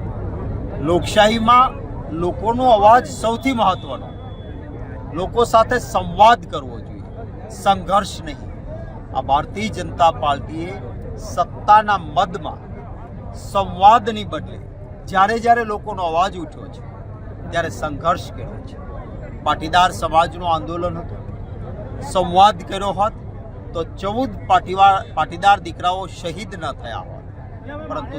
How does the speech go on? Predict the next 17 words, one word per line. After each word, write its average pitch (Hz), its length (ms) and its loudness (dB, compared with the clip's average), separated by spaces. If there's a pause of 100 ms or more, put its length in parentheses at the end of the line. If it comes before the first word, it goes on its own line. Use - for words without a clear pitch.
જોર 220 280 2
જુલમી 170 420 -8 (800)
બહેનો 160 300 -2
દીકરીઓ 170 460 -6
ઉપર 165 240 -4
લાઠીચાર્જ 170 800 0 (720)
અને 131 240 -10
પરિણામે 147 460 -2 (100)
પાટીદાર 135 520 2
સમાજે 135 580 -4
પણ 165 280 2 (1200)
ભાજપના 151 640 2
નેતાને 151 520 -2 (100)
જનરલ 151 480 -2
ડાયરનું 185 640 2
બિરુદ 147 260 -2
આપ્યું. - 380 -4